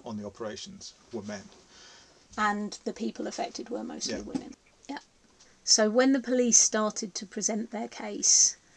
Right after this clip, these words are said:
Speaker 2: the barrister stood up and he mumbled. You could hardly hear what he was saying. And he made a point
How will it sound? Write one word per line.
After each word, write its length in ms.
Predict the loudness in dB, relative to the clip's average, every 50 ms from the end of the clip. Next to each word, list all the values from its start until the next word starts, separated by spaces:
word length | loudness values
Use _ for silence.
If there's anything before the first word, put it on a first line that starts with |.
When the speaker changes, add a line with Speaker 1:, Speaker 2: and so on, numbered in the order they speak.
| _ _ _ _ _ _ _ _ _ _ _ _ _ _
Speaker 2:
the 60 | -4 2
barrister 480 | 6 8 8 8 8 6 4 2 0
stood 300 | -2 -2 -2 -2 -4 -4
up 280 | -4 -4 -6 -6 -8 -12 -18 -20 -20 -20 -20 -20 -20 -20 -20 -20 -20 -20 -20 -20 -20 _ _ _ _ _ -20 -10 -4
and 200 | 0 2 4 4
he 120 | 6 6 6
mumbled. 720 | 6 6 4 2 -4 -8 -10 -12 -14 -14 -14 -14 -14 -8 -4
You 100 | -2 -2
could 200 | -2 -2 -2 0
hardly 380 | 4 4 6 6 6 4 0 -2
hear 280 | -2 -2 -2 -2 -2
what 160 | -2 -4 -6
he 120 | -6 -6 -6
was 160 | 6 8 8
saying. 540 | 8 8 6 2 -4 -6 -8 -10 -10 -12 -12 -14 -20 -20 -20 -20 -20 -20 _ _ _ -2
And 380 | 0 2 2 4 4 2 2 0
he 180 | 0 0 2
made 300 | 2 4 4 6 6 6
a 40 | 4
point 480 | 2 0 -2 0 0 0 0 -2 -4